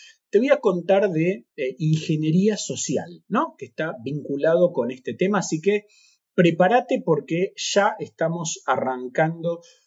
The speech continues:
con toda esta cuestión en este programa. Bueno, lo primero entonces es esto, ¿sí? Vamos a contar la historia, una historia muy, pero muy especial que es,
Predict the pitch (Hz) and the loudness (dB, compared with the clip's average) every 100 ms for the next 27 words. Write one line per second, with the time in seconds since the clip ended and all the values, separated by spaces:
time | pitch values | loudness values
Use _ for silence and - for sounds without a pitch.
0 | _ - 196 185 160 226 226 226 240 175 | _ 4 4 4 4 4 4 -2 -6 -8
1 | 156 - 175 190 - 143 - - 160 165 | -8 -2 -2 -2 -4 -4 -4 -4 -2 0
2 | 180 202 - 131 139 131 120 110 92 87 | -4 -6 -8 -8 -6 -6 -4 -6 -6 -10
3 | - _ _ _ - 208 170 117 - _ | -16 _ _ _ 4 4 4 -2 -14 _
4 | _ _ 175 190 208 254 320 392 233 175 | _ _ 4 6 6 2 -2 4 4 4
5 | 233 254 240 233 - - 156 - 160 - | 0 0 0 0 -2 -6 -2 2 2 0
6 | - - - 190 233 - _ _ - 208 | -14 -14 -2 0 0 -4 _ _ 4 4
7 | 240 - 170 180 - 165 143 139 180 214 | 2 -2 2 2 2 -2 -4 0 2 2
8 | 220 131 120 - - 247 190 175 156 127 | -2 -8 -10 -2 2 4 4 2 0 -6
9 | - 185 170 139 160 277 285 175 117 127 | -4 -2 0 0 0 2 2 0 -2 -6
10 | 127 170 208 156 - 123 - 226 247 - | -2 0 0 -2 -6 -10 -4 -2 -4 -4
11 | 160 208 - - | -2 -2 -4 -16